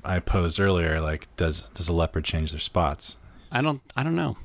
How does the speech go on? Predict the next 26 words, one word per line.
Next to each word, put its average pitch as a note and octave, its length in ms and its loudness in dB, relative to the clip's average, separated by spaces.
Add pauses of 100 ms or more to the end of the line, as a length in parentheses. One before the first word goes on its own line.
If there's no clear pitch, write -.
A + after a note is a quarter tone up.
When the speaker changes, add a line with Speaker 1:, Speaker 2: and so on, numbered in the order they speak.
Speaker 2:
I B2+ 100 4
think D3 280 4
Chuck - 300 2
was A#2 200 2
right A2+ 180 8
when F#2+ 140 -2
he F#2 140 -6
said G2 260 -2
that E2+ 160 -8
Jimmy G2+ 260 0
will F2+ 140 -2
never F#2+ 300 -2
change, G2+ 560 -4 (220)
but C3 240 8 (1500)
Speaker 1:
Don't C#3+ 140 2
you D3+ 80 4
think D3 200 2
a C#3 40 -2
person, A#2 640 4
even G#2+ 320 4
in G2+ 160 6
their, F#2 160 4
like, D#2+ 380 0 (680)
a-, E2+ 400 2
with F2 200 -2
age E2 520 0